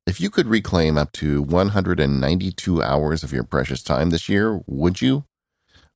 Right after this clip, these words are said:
Our friends at FreshBooks make cloud accounting software for freelancers that's ridiculously easy to use, and they are the architects behind that question. By simplifying tasks like invoicing,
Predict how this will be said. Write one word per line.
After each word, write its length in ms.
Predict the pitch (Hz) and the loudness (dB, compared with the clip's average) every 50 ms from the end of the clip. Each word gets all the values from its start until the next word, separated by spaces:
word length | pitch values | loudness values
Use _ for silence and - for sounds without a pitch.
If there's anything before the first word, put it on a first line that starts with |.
| _ - | _ -2
Our 100 | 123 139 | 0 0
friends 260 | - 165 170 151 - | 2 0 0 2 0
at 100 | - 87 | -2 -2
FreshBooks 680 | - - 113 104 - - - 76 69 67 - - - | 0 2 2 2 0 0 0 0 0 0 0 -2 0
make 320 | 85 80 78 80 76 - | 2 2 4 2 0 -2
cloud 380 | - - 101 95 101 107 107 - | -4 0 2 4 4 2 2 0
accounting 480 | 78 80 - - 78 69 - 65 65 - | -2 -2 -2 0 -2 0 0 -2 -4 -2
software 460 | - 58 60 65 - - 64 62 - | -2 -2 -4 -4 -4 -2 -2 -2 -2
for 120 | - - | -4 -6
freelancers 840 | - - 135 147 135 98 73 58 - - - - - - - - - - | -4 -2 0 2 2 2 2 0 -2 -4 -8 -10 -10 -10 -12 -8 -2 0
that's 200 | 90 85 - - | 0 0 2 0
ridiculously 760 | 87 85 87 - 120 - - 123 120 123 120 - 104 104 90 | 0 0 0 0 -2 -2 0 0 0 0 0 2 0 0 2
easy 320 | 65 87 87 80 85 82 | 2 0 0 2 2 2
to 60 | 80 | 2
use, 460 | 78 69 64 60 58 62 65 - - _ - - - - - - | 0 0 0 0 0 -2 -4 -4 -6 _ -20 -20 -20 -20 -8 -2
and 140 | 82 85 82 | 2 2 4
they 120 | 80 76 | 4 4
are 100 | 73 76 | 2 2
the 160 | 76 76 65 - | 0 -2 -2 0
architects 560 | - 87 95 107 107 - - 82 80 - - - | 0 0 0 0 -2 -2 0 -2 -2 -2 -4 -6
behind 300 | - 69 67 65 67 62 | -4 -4 -2 -2 -2 -2
that 180 | 62 53 - - | -2 -4 -6 -2
question. 560 | - 120 113 107 - - 69 55 50 - - _ - - - - - - _ - | 0 0 0 0 0 -4 -4 -4 -4 -8 -12 _ -20 -20 -20 -20 -20 -10 _ 0
By 100 | - 92 | 0 0
simplifying 640 | - - 170 180 - 175 - - 135 117 98 90 | 2 2 0 2 2 0 2 2 2 2 2 2
tasks 480 | - 87 71 67 71 - - - - - | 0 0 0 0 -2 -4 -6 -6 -2 -2
like 180 | 69 65 - - | -2 -2 0 0
invoicing, 800 | 92 101 101 90 90 92 87 85 - 82 82 76 78 78 73 | 0 2 2 2 2 2 0 0 0 0 0 2 2 0 -2